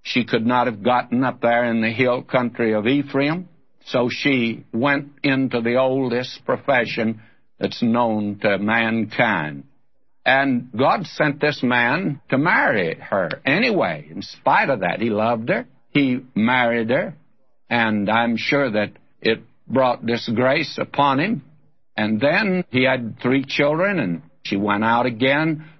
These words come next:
played the harlot, and he went and bought her and brought her back to himself. He had a broken heart. He had a broken home.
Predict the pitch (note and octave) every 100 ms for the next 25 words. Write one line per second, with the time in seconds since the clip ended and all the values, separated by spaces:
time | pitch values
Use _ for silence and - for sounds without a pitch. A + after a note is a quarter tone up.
0 | _ - C3+ C3+ C3 C#3 D#3+ F3+ C3+ C3+
1 | C#3+ F3 G3 F#3+ F3+ A2 D#3 B3+ D3 E2
2 | - - - F#2 F2+ F2 A#2+ C3+ F3 F3+
3 | C3+ F3 A#2 - - _ - C3+ C3 C3
4 | - C3 B2+ - B2 G#2 - - - -
5 | _ _ _ - F3+ D3+ B2+ A2 B2 A#2
6 | C3+ D3 C#3 G#3+ C#4 - D#3 _ _ _
7 | _ _ - B2+ G#2+ G2+ B2 A#2+ C3 B2
8 | B2 E3+ G3+ A#2 F2